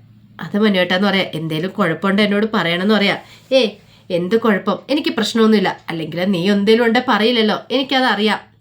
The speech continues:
എന്നൊക്കെ പറയുമ്പത്തേനും അലീന പറഞ്ഞു, "ഏയ്, അങ്ങനെ എനിക്ക് പ്രത്യേകിച്ച് കുഴപ്പം കാര്യങ്ങളൊന്നുമില്ല, എന്തേലും ഉണ്ടെ ഞാൻ മനുവേട്ടനോട് പറയില്ലേ." ഈ സമയം മനുശങ്കർ പറഞ്ഞു, "എനിക്കെന്തോ, ആ, ഇത്ര ചെറു പ്രായത്തിൽ നീ ഇങ്ങനെ ജോലിക്ക് ഇരിക്കുമ്പോ എനിക്ക് നല്ല വിഷമാവുന്നുണ്ട്.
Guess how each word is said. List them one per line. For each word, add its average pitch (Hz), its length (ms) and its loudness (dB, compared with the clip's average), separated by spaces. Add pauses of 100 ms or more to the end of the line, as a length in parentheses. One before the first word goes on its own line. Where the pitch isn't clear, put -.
(340)
എന്നൊക്കെ 180 340 -8
പറയുമ്പത്തേനും 185 560 -4 (120)
അലീന 165 300 -2
പറഞ്ഞു, 180 260 -4 (120)
"ഏയ്, 196 180 0 (320)
അങ്ങനെ 160 300 -2
എനിക്ക് 220 220 -2
പ്രത്യേകിച്ച് 208 420 -4
കുഴപ്പം 208 400 0
കാര്യങ്ങളൊന്നുമില്ല, 208 680 2
എന്തേലും 247 360 2
ഉണ്ടെ 214 140 -2
ഞാൻ 262 220 0
മനുവേട്ടനോട് 196 520 0
പറയില്ലേ." 190 480 0 (560)
ഈ 160 80 -8
സമയം 170 340 -6 (800)
മനുശങ്കർ 175 500 -2
പറഞ്ഞു, 180 260 0 (720)
"എനിക്കെന്തോ, 180 400 -2 (720)
ആ, 254 320 2 (260)
ഇത്ര 247 240 -2
ചെറു 247 240 0
പ്രായത്തിൽ 226 460 2
നീ 220 80 4
ഇങ്ങനെ 226 200 2
ജോലിക്ക് 196 380 -2
ഇരിക്കുമ്പോ 226 300 2 (120)
എനിക്ക് 180 200 -4
നല്ല 208 220 2
വിഷമാവുന്നുണ്ട്. 202 720 0